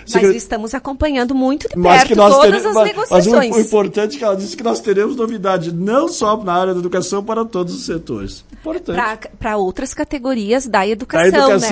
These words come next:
Speaker 1: né?
Speaker 2: da
Speaker 1: Porque
Speaker 2: educação.
Speaker 1: quando a gente fala em
Speaker 2: Desculpa.
Speaker 1: educação, né?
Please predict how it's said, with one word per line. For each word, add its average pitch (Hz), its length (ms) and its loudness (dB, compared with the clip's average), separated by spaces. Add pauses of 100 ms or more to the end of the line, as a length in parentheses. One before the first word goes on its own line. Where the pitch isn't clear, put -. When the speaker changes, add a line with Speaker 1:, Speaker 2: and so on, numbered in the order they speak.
Speaker 1:
né? 175 100 4
Speaker 2:
da 160 120 0
Speaker 1:
Porque 175 140 4
Speaker 2:
educação. 190 460 0
Speaker 1:
quando 269 200 0
a 415 60 -4
gente 359 180 -10
fala 247 280 2
em - 60 2
Speaker 2:
Desculpa. 233 140 -2
Speaker 1:
educação, 233 640 -4
né? 302 180 2